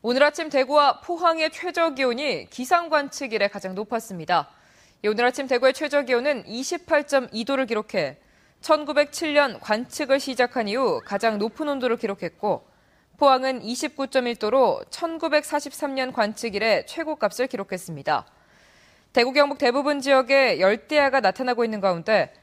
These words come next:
안동과 영덕, 의성과 구미도 오늘 아침 최저 기온이 이십오 점 오 도에서 이십칠 점 오 도의 분포를 보이며 관측 이래 두 번째로 높았습니다.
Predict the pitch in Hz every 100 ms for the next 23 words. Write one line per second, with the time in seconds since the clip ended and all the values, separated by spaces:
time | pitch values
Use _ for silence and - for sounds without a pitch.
0 | _ _ _ - 214 226 262 247 247 233
1 | 196 202 190 180 277 - 220 240 269 254
2 | 247 240 247 220 196 254 208 135 - -
3 | - 226 269 285 311 349 320 311 277 277
4 | 294 214 226 277 277 294 277 247 247 247
5 | 247 254 226 - 233 302 - 294 277 269
6 | 220 208 240 269 254 233 226 240 220 190
7 | 180 190 196 - - - 208 214 - 254
8 | 208 214 214 233 220 233 226 170 151 226
9 | 214 - 190 - 147 139 110